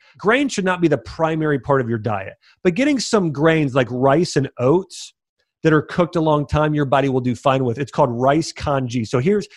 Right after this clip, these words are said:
if you are gonna su-, consume grains, here's how they have to be done to heal your gut. You have to buy them sprouted or germinated, okay? So you can go online and just Google search this on, uh, or, or you can go another search engine like DuckDuckGo, whatever you use,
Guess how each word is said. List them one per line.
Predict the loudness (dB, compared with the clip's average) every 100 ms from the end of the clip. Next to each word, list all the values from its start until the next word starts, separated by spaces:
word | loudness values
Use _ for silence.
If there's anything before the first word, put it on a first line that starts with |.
| 0
if | 0 2
you | -2 0
are | 4 4 6
gonna | 4
su-, | 2 2 0 2
consume | 0 2 0
grains, | 2 2 2
here's | 0 0
how | 0 2
they | 2
have | 0 -2
to | -6
be | -4
done | -2 -2
to | -2
heal | -2
your | -2 -4
gut. | -6 -8 _ _ _ _ 0
You | 4
have | 4 4
to | 0
buy | 2 2
them | 4 0
sprouted | -2 -8 -6 2 4 4 2 -2 -4 -8 -2
or | 2 2
germinated, | 0 2 4 4 2 -2 -2 -4
okay? | -2 -2
So | 0 -2
you | -2
can | 0
go | 2 4
online | 2 0 -2
and | -2
just | -2 -2
Google | 0 2 2
search | 2 0 0
this | -4 0
on, | 2 2 0 -8 _ _ 0
uh, | 2 2 2
or, | 2
or | 4 2
you | 2
can |
go | 2 4
another | 2 2 0
search | 2 2 2
engine | -2 0
like | 0 2
DuckDuckGo, | 0 2 0 2 2 2
whatever | 2 0
you | 2 2
use, | 2 0 0 -2